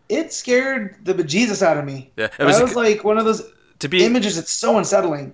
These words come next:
Speaker 2: To be specific, that cover wasn't for the one shot. That was the cover for Metal issue five, I think it was. But it was the Batman Who
Speaker 1: Ah,
Speaker 2: Laughs.
Speaker 1: okay.
Speaker 2: And it was, uh,
Speaker 1: Gotcha.
Speaker 2: it was at least inspired
Speaker 1: The
Speaker 2: by the Dark Knight poster where the Joker's holding the card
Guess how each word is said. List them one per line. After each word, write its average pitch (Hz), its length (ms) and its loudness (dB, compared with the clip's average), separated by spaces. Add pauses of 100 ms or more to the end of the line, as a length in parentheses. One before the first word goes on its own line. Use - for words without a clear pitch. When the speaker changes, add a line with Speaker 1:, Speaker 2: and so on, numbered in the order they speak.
Speaker 2:
To 156 60 -6
be 208 100 0
specific, 180 360 -2
that 165 240 2
cover 165 240 -2
wasn't 139 340 -4
for 123 140 -4
the 113 80 -4
one 120 160 -4
shot. 127 160 -4
That 123 160 2
was 123 100 -6
the - 60 -10
cover 120 240 -6
for 113 180 -6
Metal 107 480 -4
issue 113 280 -8
five, - 560 -4
I - 20 -14
think - 220 -16
it - 80 -14
was. 92 180 -10
But 104 160 -8
it 110 40 -8
was 113 180 -8
the 113 100 -2
Batman 127 300 -2
Who 196 40 4
Speaker 1:
Ah, 233 60 4
Speaker 2:
Laughs. 247 360 2
Speaker 1:
okay. 151 280 -6 (220)
Speaker 2:
And 139 100 4
it 139 80 0
was, 139 180 2
uh, 131 480 2
Speaker 1:
Gotcha. 139 320 -8
Speaker 2:
it 131 80 2
was 135 300 -4 (480)
at 147 120 2
least 165 220 0
inspired 135 680 0
Speaker 1:
The 123 40 -8
Speaker 2:
by 120 160 0
the 117 100 -4
Dark 123 220 0
Knight 113 220 -6
poster 127 320 -10
where 120 100 -6
the 113 80 -8
Joker's 120 380 -8
holding 110 200 -8
the 101 60 -10
card 98 480 -4